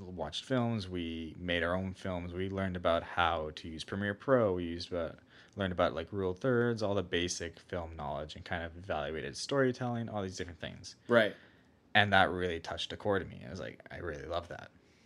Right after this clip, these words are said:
Speaker 1: Um,
Speaker 2: Wow.
Speaker 1: yeah, so took that away and was like, I loved the idea of telling a story
Speaker 2: Right.
Speaker 1: and provoking emotion.
Speaker 2: Yeah.
Speaker 1: So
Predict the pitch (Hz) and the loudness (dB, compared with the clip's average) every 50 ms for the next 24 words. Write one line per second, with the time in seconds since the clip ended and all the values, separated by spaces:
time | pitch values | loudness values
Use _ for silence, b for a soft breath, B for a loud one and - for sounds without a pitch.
0 | b b b - - 113 107 117 127 135 139 139 131 123 117 107 104 113 107 101 | b b b -2 4 6 6 6 6 6 4 2 0 -2 -2 2 6 8 10 10
1 | 92 78 76 - - 90 87 - - 135 135 - - - 98 98 92 85 82 82 | 10 8 4 2 -2 -4 -2 0 0 0 0 2 6 8 8 8 8 6 2 0
2 | 85 85 87 90 87 85 87 87 - 90 92 92 95 92 90 87 90 - - - | -2 -2 -4 -4 -2 -2 -2 2 2 2 2 2 0 0 0 0 -2 -6 -12 -14
3 | - - - 117 107 101 90 87 85 82 90 85 78 80 - - - 95 92 87 | -18 -16 -10 -2 2 4 4 4 4 0 -2 -4 -4 -4 -6 -6 -4 -4 -2 -4
4 | 87 90 - - 80 80 92 107 123 147 156 - - _ _ - - 120 113 107 | -4 -4 -6 -4 -2 -2 0 -2 -2 -4 -8 -14 -20 _ _ -2 2 4 4 4
5 | 101 - 95 - 101 92 87 90 85 - - 80 78 69 57 - - - - - | 2 0 -4 -4 -4 -2 -2 -2 -2 -4 -6 -10 -10 -10 -10 -10 -12 -14 -14 -16
6 | - _ _ - 117 123 151 165 175 170 147 127 110 95 | -18 _ _ 4 6 8 8 8 8 6 6 6 4 2